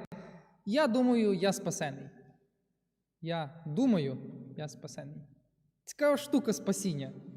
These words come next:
Невже? Знаєте, часто, е, я замітив, говорять різні проповіді.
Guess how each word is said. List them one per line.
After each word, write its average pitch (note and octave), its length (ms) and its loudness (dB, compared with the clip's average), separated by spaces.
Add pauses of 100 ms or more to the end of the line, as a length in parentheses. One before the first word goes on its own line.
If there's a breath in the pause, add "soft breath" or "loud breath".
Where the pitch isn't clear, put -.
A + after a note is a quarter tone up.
(880)
Невже? F#3+ 560 -4 (1600)
Знаєте, A#3+ 400 0
часто, B3+ 420 2 (680)
е, F3+ 240 -4 (880 loud breath)
я G#3+ 80 2
замітив, G3+ 380 0
говорять G#3 360 0
різні A#3+ 240 2
проповіді. D3+ 580 0